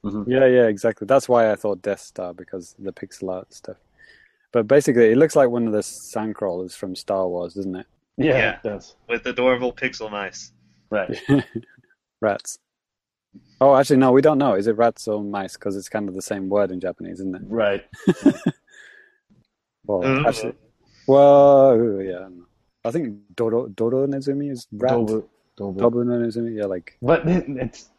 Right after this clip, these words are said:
Speaker 1: yeah. Yeah. <laughs> Anyway.
Speaker 2: Anyway, it looks cute. And it's
Speaker 1: Yeah.
Speaker 2: al-, is it already? Yeah, it's already out.
Speaker 1: Yes.
Speaker 2: And it's out. Seven hundred and forty-one yen.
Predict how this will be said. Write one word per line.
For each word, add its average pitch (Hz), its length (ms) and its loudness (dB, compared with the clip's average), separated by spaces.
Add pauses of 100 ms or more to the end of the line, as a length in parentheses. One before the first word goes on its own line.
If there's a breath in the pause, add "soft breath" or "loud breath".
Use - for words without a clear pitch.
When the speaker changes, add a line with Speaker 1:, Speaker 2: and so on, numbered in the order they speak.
(220)
Speaker 1:
yeah. - 240 -16 (880 soft breath)
Yeah. 101 240 -6 (200)
<laughs> - 840 -10
Anyway. 113 440 2 (480)
Speaker 2:
Anyway, 95 280 -4
it 104 60 -10
looks 143 180 2
cute. 104 340 0 (380)
And 120 100 4
it's 120 140 4
Speaker 1:
Yeah. 120 60 8
Speaker 2:
al-, 135 100 4
is 135 120 6
it 139 120 6
already? 135 240 4
Yeah, 123 100 4
it's - 100 -2
already 98 240 2
out. 85 160 -8 (280)
Speaker 1:
Yes. - 760 -16
Speaker 2:
And 175 340 4
it's 123 140 0
out. 85 180 -4 (280)
Seven 107 240 -2
hundred 98 240 -6
and 95 120 -8
forty-one 90 560 -6
yen. 85 240 -14